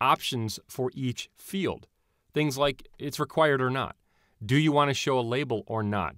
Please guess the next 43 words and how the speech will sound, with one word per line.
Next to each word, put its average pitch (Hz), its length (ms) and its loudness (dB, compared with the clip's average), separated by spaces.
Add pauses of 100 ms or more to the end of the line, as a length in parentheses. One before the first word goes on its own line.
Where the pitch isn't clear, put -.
Do 117 100 -4
you 135 160 0
wanna 131 180 2
have 123 180 -2
message 123 420 -4
text 90 320 -6
like, 104 240 -2 (240)
"Hey, 139 160 0
it's 110 240 -6
required," 117 480 -4 (240)
okay? 87 320 -6 (880)
Anyway, 82 240 -4
this 110 200 -4
one 117 100 0
is 104 160 -2
required, 92 420 -2
by 78 140 -8
the 76 80 -8
way. 71 220 -10 (320)
You 98 100 -12
can't 87 160 -6
turn 78 160 -10
that 69 100 -10
off. 71 160 -12 (1160)
We've 135 100 -8
got 196 140 2
a 190 40 0
lot 165 200 0
of 151 80 -2
variations 131 580 -2
we 104 80 -4
can 98 140 -2
do 101 140 -2
here 90 180 -2
with 82 160 -6
the 90 40 -10
forms. 85 360 -6
The 92 80 -10
sky 131 340 -6
is 143 220 -6
the 95 100 -4
limit, 87 480 -2 (140)
but 101 200 0